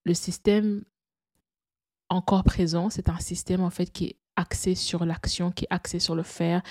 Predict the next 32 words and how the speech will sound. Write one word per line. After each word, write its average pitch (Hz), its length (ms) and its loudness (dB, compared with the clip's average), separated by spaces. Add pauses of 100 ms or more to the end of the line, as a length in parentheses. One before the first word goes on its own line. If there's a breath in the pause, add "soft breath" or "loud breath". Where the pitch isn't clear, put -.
(280 loud breath)
qui - 80 -6
est - 80 -6
axé - 300 -2
sur 170 180 -4
le 156 60 -4
fait 170 120 -6
qu'on 160 160 -6
a 160 80 -2
de 160 60 -4
la 160 100 -2
valeur 160 300 -2
parce - 240 -2
qu'on - 120 -8
a 156 80 -4
possédé 160 460 -4
telle, 160 300 -4
telle 165 240 0
chose, 165 240 -4
parce - 180 -6
qu'on 165 100 -6
a 143 60 -4
accompli 170 320 -6
telle, 147 220 -6
telle 170 180 -6
chose. - 240 -6
Donc, 185 200 -4 (3250 loud breath)
je 196 120 4
trouve 262 200 4
que - 100 -6
c'est 214 80 2
encore 202 300 4
difficile, 190 600 -2